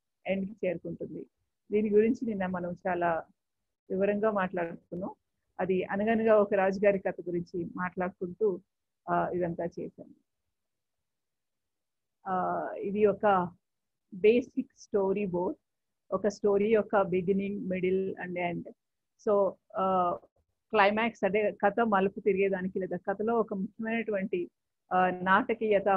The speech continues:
పరిణామం లేదా ఒక action రావడానికి ఒక peak చేరుతుంది, మళ్ళీ అక్కడ నుంచి ఒక end వైపు వెళ్తుంది.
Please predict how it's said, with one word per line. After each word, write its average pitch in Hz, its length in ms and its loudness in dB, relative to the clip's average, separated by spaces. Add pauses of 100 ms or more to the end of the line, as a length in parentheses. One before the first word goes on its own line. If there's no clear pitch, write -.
(100)
పరిణామం 196 680 -4
లేదా 175 180 -4
ఒక 170 120 -6
action 190 440 -2
రావడానికి 185 520 -4
ఒక - 260 -16
peak 226 160 -4 (120)
చేరుతుంది, 196 500 -2 (420)
మళ్ళీ 208 180 6
అక్కడ 196 260 0
నుంచి 208 240 -2
ఒక 202 380 -2 (380)
end 196 260 -2
వైపు 190 320 2
వెళ్తుంది. 165 400 -6